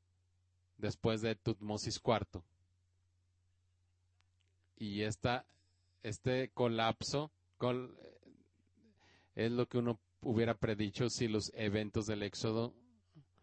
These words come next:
ocurren. Lo que es interesante es que precisamente, exactamente, pasó, colapsó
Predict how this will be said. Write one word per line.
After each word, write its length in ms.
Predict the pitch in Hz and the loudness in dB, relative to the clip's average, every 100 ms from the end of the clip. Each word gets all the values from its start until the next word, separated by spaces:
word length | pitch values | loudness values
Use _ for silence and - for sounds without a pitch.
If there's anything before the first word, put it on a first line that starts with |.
| _ _ _ | _ _ _
ocurren. 680 | 101 101 120 120 98 90 85 - _ - - - - _ _ _ _ _ _ _ _ _ _ _ _ - - _ | -4 2 8 8 6 -6 -12 -20 _ -20 -20 -20 -20 _ _ _ _ _ _ _ _ _ _ _ _ -20 -20 _
Lo 180 | 95 92 | -4 -2
que 140 | 98 | -2
es 80 | 95 | -2
interesante 960 | 107 101 104 101 98 - 107 104 95 98 | -2 -2 0 0 -2 -2 -2 -2 -4 -6
es 280 | - - _ | -6 -14 _
que 480 | 107 101 101 107 - | -4 -2 -2 -4 -8
precisamente, 1080 | 110 98 92 - 110 - 120 120 113 95 98 | -4 -4 -4 -6 -6 -2 -2 -2 -4 -6 -8
exactamente, 1300 | 90 - 120 113 - 127 123 113 110 101 110 104 - _ _ _ _ _ _ | -10 -4 -2 -2 -2 -2 -2 -2 -4 -6 -6 -8 -10 _ _ _ _ _ _
pasó, 600 | 98 98 - - 113 104 | 0 0 0 4 4 4
colapsó 640 | 104 95 92 - 107 95 | 2 2 0 -4 -6 -6